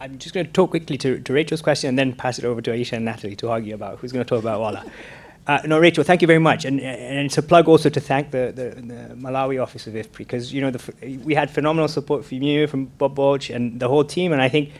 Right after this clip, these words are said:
I can't really underestimate the, the effect of having an ifpri office there to allow for that whole policy dialogue that we were having. It was really fantastic. And, and particularly Nora, Nora Aberman, you know, and the, the contributions she made were really, um,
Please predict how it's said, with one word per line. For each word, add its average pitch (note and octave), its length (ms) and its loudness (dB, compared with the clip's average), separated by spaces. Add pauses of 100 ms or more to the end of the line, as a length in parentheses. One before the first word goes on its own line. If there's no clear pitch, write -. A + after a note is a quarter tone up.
(120)
I B2 140 -2
can't D3 320 2
really C3+ 240 2
underestimate A#2+ 640 -2
the, A2 220 -12
the C3 80 -4
effect B2 360 -4
of A#2 140 -12
having A#2+ 380 2
an A#2+ 80 -2
ifpri A#2 280 -4
office G#2 240 -10
there G#2+ 200 -4
to A#2+ 220 -2
allow A2+ 220 2
for - 280 -10
that A#2 160 -4
whole D3 200 -2
policy C#3 460 -2
dialogue A#2+ 400 2
that A2+ 120 -10
we A2+ 120 -12
were A2 80 -10
having. G#2+ 340 -10
It A2+ 60 -12
was A#2+ 160 -8
really C3 140 -6
fantastic. A#2 440 -8
And, A#2+ 300 -6
and B2 160 -12
particularly C#3 340 -2
Nora, C3 300 0 (380)
Nora D3+ 200 8
Aberman, B2 340 2
you B2+ 140 -2
know, B2 60 -2
and A#2+ 100 -4
the, B2 160 -6
the B2+ 80 -4
contributions C3+ 560 -2
she - 180 -6
made A#2+ 240 -2
were A#2 120 -6
really, B2+ 380 -6
um, G#2+ 280 -6